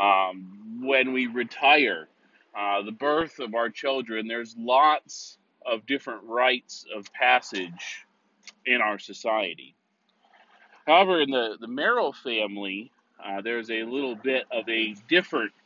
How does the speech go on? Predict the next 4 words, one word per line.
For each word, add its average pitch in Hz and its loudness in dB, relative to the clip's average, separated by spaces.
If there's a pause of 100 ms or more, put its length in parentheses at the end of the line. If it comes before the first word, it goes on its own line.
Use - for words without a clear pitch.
(120)
rite 120 4
of 104 -10
passage. - -12 (600)
Uh, 113 6